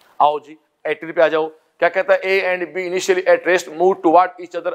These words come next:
under a mutual force of attraction। म्यूचुअल फोर्स अट्रैक्शन मतलब बाहर से कोई फोर्स है? नहीं है भाई जी, कुछ ही पूछे अगला,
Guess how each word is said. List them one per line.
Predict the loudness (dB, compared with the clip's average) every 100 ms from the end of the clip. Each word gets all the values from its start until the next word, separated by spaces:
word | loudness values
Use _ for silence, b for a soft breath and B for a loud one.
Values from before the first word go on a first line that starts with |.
| -8
under | -6 -6
a | -6
mutual | -8 -2 -2 -2
force | 2 2 2 -4
of | -2
attraction। | 0 -2 0 -4 B B -4
म्यूचुअल | 0 0 4 4
फोर्स | 6 2 2
अट्रैक्शन | _ -6 -4
मतलब | -2 0
बाहर | 2 0
से | 0
कोई | -6
फोर्स | 0 0 2
है? | -2 -2 B -12
नहीं | -10 -4
है | 0
भाई | 0
जी, | 0
कुछ | -8 -10 -6
ही | -6
पूछे | -4 -2
अगला, | 2 2